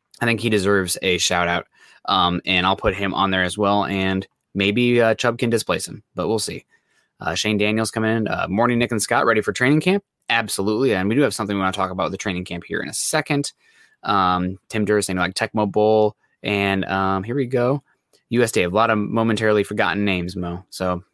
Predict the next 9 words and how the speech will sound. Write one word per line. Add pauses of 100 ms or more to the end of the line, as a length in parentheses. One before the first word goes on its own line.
(260)
that's
true.
Do
you
have
any,
uh, (160)
Broncos
edge